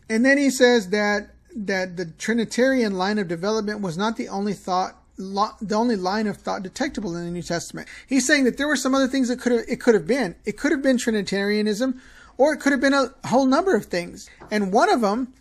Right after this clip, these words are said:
is Arianism. It could have been Arianism, or it could have been Trinitarianism. There's not too many doctrines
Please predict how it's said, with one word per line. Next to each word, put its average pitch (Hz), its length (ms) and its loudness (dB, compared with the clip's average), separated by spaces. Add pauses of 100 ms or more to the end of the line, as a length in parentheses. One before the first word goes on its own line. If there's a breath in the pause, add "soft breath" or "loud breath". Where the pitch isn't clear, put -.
(120)
is 233 160 4
Arianism. 240 760 -2 (180)
It 233 160 -4
could 240 140 4
have 262 60 2
been 254 160 2
Arianism, 247 600 -2
or 233 60 -2
it 220 40 -8
could 226 160 0
have 226 80 -2
been 262 240 0 (180)
Trinitarianism. 254 880 -2
There's 190 240 -2
not 302 240 -4
too 285 120 -6
many 233 360 0 (380 loud breath)
doctrines 185 840 -2